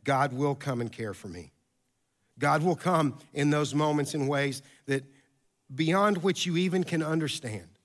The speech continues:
Sometimes it takes time. That you are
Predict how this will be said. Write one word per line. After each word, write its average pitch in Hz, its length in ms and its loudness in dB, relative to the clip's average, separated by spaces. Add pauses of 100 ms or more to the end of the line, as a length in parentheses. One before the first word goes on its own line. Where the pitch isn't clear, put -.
(960)
Sometimes 151 520 0
it 131 80 -10
takes 117 300 -8
time. 92 380 -10 (1080)
That 139 160 -2
you 160 260 2
are 147 220 4